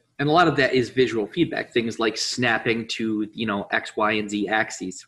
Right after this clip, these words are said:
So when you're moving around, you can see that, yeah, I'm still on that line, and giving dimensional feedback of how far I am. And they've made strides in that, but it's still not quite there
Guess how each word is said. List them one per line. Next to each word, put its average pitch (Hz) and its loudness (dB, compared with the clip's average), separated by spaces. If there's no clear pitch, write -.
So 95 -6
when 101 -6
you're 101 -2
moving 104 -2
around, 101 -2
you 92 -10
can 101 -12
see 110 -6
that, 95 -4
yeah, 107 -2
I'm 104 -4
still 104 -6
on 98 -4
that 98 -8
line, 104 -2
and 92 -20
giving 104 -4
dimensional 104 -10
feedback 95 -12
of - -20
how 98 -20
far - -20
I - -20
am. - -20
And 151 4
they've 180 8
made 262 2
strides 165 2
in 104 -6
that, 95 -12
but 107 -6
it's - -18
still 135 -6
not 107 -2
quite 87 -10
there 101 -6